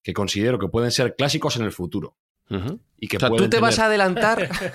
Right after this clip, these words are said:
Speaker 1: <laughs> Eso es.
Speaker 2: Tú vas a anticipar cuáles van a ser los clásicos
Speaker 1: Los
Speaker 2: en el
Speaker 1: clásicos
Speaker 2: futuro.
Speaker 1: del futuro. Yo creo
Speaker 2: Vale.
Speaker 1: que estos libros que he seleccionado pueden entrar dentro de esa categoría, porque dentro de su visión del futuro considero que están muy bien encaminados y que tienen muchas papeletas para cumplir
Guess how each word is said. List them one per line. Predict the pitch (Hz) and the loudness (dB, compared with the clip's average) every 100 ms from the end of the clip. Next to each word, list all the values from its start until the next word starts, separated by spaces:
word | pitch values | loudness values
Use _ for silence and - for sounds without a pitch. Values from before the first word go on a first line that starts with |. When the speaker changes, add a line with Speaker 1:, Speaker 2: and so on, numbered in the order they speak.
| - | -12
Speaker 1:
<laughs> | 175 - 170 | -16 -6 -4
Eso | 151 - 80 | -2 -2 -2
es. | 254 208 - | -2 -4 0
Speaker 2:
Tú | 208 | 2
vas | 233 226 226 | 4 2 2
a | |
anticipar | 190 190 202 185 160 214 220 220 | 0 2 0 0 -2 0 -2 0
cuáles | 151 - 165 | 0 0 2
van | 156 131 | 2 2
a | 131 | 2
ser | - 127 | 0 -2
los | 127 110 | -2 -2
clásicos | 123 123 123 120 | -4 -4 -2 0
Speaker 1:
Los | - | 0
Speaker 2:
en | 98 | 2
el | |
Speaker 1:
clásicos | 156 156 135 | 2 2 2
Speaker 2:
futuro. | 117 | 2
Speaker 1:
del | 107 | 0
futuro. | 98 92 95 | -2 -2 -2
Yo | 95 135 | 0 0
creo | 156 | 2
Speaker 2:
Vale. | 151 | 2
Speaker 1:
que | 160 | 0
estos | - 156 | 0 0
libros | 143 147 139 - | 0 0 0 -2
que | 135 | -4
he | |
seleccionado | 127 127 123 123 135 123 | -2 -4 -4 -2 -2 -2
pueden | 117 120 120 | 0 0 0
entrar | 117 113 104 | -2 -2 -4
dentro | 104 101 104 | -4 -4 -4
de | |
esa | 98 98 | -4 -4
categoría, | 95 95 98 123 156 175 - - _ _ _ _ | -4 -4 -2 -2 -2 -6 -16 -20 _ _ _ _
porque | 107 110 107 - 104 101 | 0 2 2 -2 -2 2
dentro | 127 143 120 | 2 2 2
de | 104 | 2
su | - 95 | 0 -2
visión | 87 - 123 | 0 0 0
del | 131 | 0
futuro | 135 147 147 156 165 | 0 -2 0 0 0
considero | 143 98 98 101 110 | -2 -4 -2 0 0
que | |
están | 101 110 | -2 -2
muy | 95 101 | 0 0
bien | 104 | 0
encaminados | 107 104 117 131 131 131 170 - _ _ | 0 -2 -2 -2 -2 -2 -4 -10 _ _
y | - | -8
que | 92 | -4
tienen | 90 104 | 0 2
muchas | 110 113 120 | 2 2 0
papeletas | 120 104 104 107 | 0 -2 -2 -2
para | - 92 85 | -2 -2 -2
cumplir | 87 82 104 117 - | -6 -4 0 0 -2